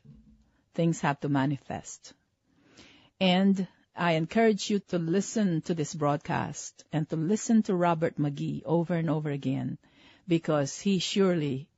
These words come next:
has a proven track record. Let me pray for you.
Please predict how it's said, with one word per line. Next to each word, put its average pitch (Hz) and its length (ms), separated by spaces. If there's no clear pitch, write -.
has 143 540
a 147 80
proven 151 580
track - 340
record. - 400
Let 160 200
me 180 100
pray 156 300
for - 160
you. 123 260